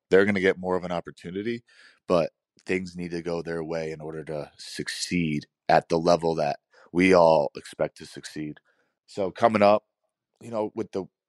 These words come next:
'cause being with the Red Sox, it was always, uh, you know, I always hear guys saying, "I need to get out of this organization. I'm blocked to the big leagues." And I,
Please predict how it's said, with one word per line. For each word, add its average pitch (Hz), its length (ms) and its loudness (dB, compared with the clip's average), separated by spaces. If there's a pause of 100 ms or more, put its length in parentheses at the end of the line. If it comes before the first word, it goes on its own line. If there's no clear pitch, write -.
'cause 87 220 -18 (140)
being 127 200 6
with 113 120 2
the 90 80 4
Red 95 200 6
Sox, - 640 -4 (560)
it 98 100 -2
was 92 180 -4
always, 92 340 -2
uh, 80 360 -10 (720)
you 101 80 -16
know, 92 80 -10
I 90 80 -2
always 110 220 0
hear 107 160 -2
guys 90 380 0
saying, 82 480 -6 (280)
"I 104 60 -4
need 98 140 -4
to 90 60 -14
get 92 120 -2
out 90 100 2
of 87 60 -2
this 85 140 -4
organization. 82 760 -2
I'm 80 120 -8
blocked 78 420 0
to 78 100 -12
the 76 80 -12
big 78 240 -10
leagues." - 440 -16 (540)
And 87 520 0
I, 95 280 0